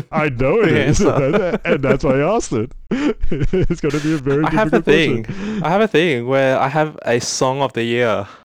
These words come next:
Speaker 1: Well, maybe we could do that as, like, a to-, as a, a list, like, your top ten songs of the year, and will it change throughout the years? <laughs>
Speaker 2: No, like, a top song for each year,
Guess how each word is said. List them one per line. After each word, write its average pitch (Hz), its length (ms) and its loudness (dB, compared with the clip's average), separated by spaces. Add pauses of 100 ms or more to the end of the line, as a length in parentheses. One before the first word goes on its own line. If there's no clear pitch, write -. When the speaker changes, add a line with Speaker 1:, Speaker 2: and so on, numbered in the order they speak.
(300)
Speaker 1:
Well, 120 220 0
maybe 123 340 0
we 120 140 -2
could 110 140 -2
do 110 140 -2
that 110 120 0
as, 98 100 -2
like, 98 140 -2
a 95 240 -2 (100)
to-, - 220 -6 (100)
as 98 180 -4
a, 95 460 -2
a 110 100 -6
list, 95 460 -4 (220)
like, 85 240 -8
your 98 80 -2
top - 260 -2
ten 98 200 -2
songs 92 360 -6
of 85 300 -10
the 95 80 -4
year, 87 340 -6 (440)
and 92 240 -6
will 98 120 0
it 98 80 -2
change 92 420 -4 (100)
throughout 95 360 -4
the 87 80 -10
years? 85 300 -14 (160)
<laughs> - 80 -2 (360)
Speaker 2:
No, 156 160 2
like, 120 360 -4 (260)
a 120 180 -4 (280)
top - 200 -2
song 113 440 -6
for 107 480 -4 (160)
each 123 280 -2
year, 98 520 -4